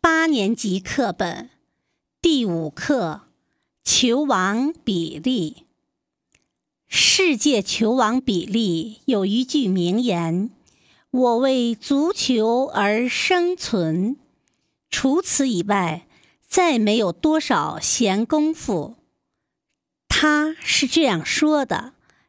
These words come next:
也是这样做的。比利是巴西人，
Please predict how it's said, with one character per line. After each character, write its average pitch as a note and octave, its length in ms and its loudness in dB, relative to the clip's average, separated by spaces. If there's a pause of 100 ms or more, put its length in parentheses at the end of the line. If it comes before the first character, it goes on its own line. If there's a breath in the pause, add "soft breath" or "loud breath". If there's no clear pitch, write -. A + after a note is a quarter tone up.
(160)
也 F3+ 520 0
是 B3+ 200 -2
这 - 160 0
样 C#4 200 2
做 C4+ 520 -2
的。 - 260 -6 (1040)
比 G#3 260 2
利 G#3+ 480 0
是 G#3 480 0
巴 D#4 340 0
西 A3+ 280 0
人， E3 400 -2